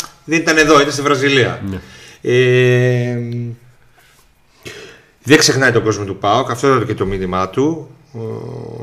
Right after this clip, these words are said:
Speaker 1: έχει, ότι έχει ζήσει φοβερές στιγμές, ε, έχει αγαπήσει τον παοκ, τον κόσμο, ο κόσμος έχει αγαπήσει σίγουρα τον Λίνο, δηλαδή
Speaker 2: Θα σας αποκαλύψω και το μήνυμα που στείλαμε όταν έστειλε την ευχή. Ε,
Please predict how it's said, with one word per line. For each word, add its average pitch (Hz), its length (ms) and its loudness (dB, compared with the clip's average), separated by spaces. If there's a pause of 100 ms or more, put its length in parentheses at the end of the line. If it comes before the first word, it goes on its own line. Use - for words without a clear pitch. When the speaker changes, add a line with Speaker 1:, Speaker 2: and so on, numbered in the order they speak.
(100)
Speaker 1:
έχει, 120 320 -2
ότι 117 220 -2
έχει 107 120 -4
ζήσει 107 420 -4
φοβερές 107 400 -2
στιγμές, 113 720 -6 (400)
ε, 113 100 -8 (340)
έχει 113 140 -4
αγαπήσει 107 360 0
τον 98 140 -2
παοκ, 131 460 4 (400)
τον 101 160 -6
κόσμο, 123 340 0
ο 110 120 -8
κόσμος 104 460 2
έχει 98 140 -4
αγαπήσει 90 340 -8
σίγουρα 92 260 -10
τον 87 200 -10
Λίνο, 107 320 -8 (180)
δηλαδή 95 800 -6 (180)
Speaker 2:
Θα 131 100 0
σας 123 120 4
αποκαλύψω 127 460 2
και 127 100 2
το 123 260 6
μήνυμα 127 340 4
που 104 760 -2
στείλαμε 120 380 2
όταν 120 240 0
έστειλε 123 280 0
την 98 220 -4
ευχή. 117 480 -2 (720)
Ε, 110 480 -4